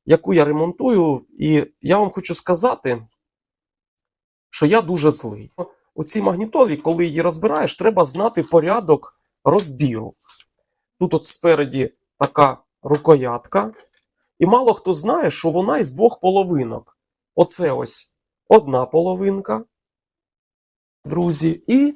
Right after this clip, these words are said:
друга половинка. Ось вона. Друга половинка на задній частині. І розбирати треба починати з задньої частини. Тут всі викручувати саморізи.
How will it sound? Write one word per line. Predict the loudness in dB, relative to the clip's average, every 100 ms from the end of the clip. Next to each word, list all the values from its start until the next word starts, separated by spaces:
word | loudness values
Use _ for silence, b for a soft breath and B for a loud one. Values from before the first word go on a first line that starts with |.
| -4
друга | 0 0 2 0
половинка. | 0 0 -2 -4 -6 -4 -4 -6 _ _ -2
Ось | 0 0 -2 -10
вона. | -12 -12 -16 -18 _ _ _ _ _ _ -4
Друга | 0 0 0
половинка | -2 -2 -2 0 0
на | 0
задній | 2 0 0 -8
частині. | -10 -8 -10 -10 -18 -20 _ _ _ _ _ -4
І | 0 2
розбирати | 0 -2 -2 -2 -4
треба | -2 0 0
починати | -2 -2 -2 -2 -4 -4 -2
з |
задньої | 0 2 0 0 -4
частини. | -4 -6 -4 -2 -2 -2
Тут | -6 -6
всі | -4 0 0 -2 _ _ _ _
викручувати | -4 -2 0 -2 -2 -2 -4 -4 -6 -6 -14 _ _ _ _ _ _
саморізи. | 0 2 2 -2 0 2 2 0 -4